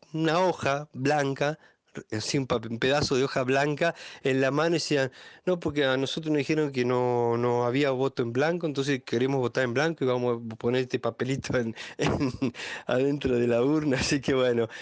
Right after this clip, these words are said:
esas eran algunas de las anécdotas que, que han sucedido. <clears throat> Y la última que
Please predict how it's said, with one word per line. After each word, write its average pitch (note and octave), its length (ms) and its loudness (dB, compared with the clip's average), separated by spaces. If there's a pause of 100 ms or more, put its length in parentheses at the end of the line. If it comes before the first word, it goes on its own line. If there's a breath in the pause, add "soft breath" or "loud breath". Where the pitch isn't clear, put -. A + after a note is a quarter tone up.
(200 loud breath)
esas C#3 320 2
eran C3 320 2
algunas B2+ 480 2
de A#2 80 0
las G#2+ 180 -2
anécdotas A#2+ 680 0
que, G2 280 -2 (440 loud breath)
que - 140 -2
han C3 160 2
sucedido. G#2 680 0 (180)
<clears throat> A#2 220 -6
Y C#3+ 120 0
la E3 140 4
última G3 520 2
que G#2+ 320 0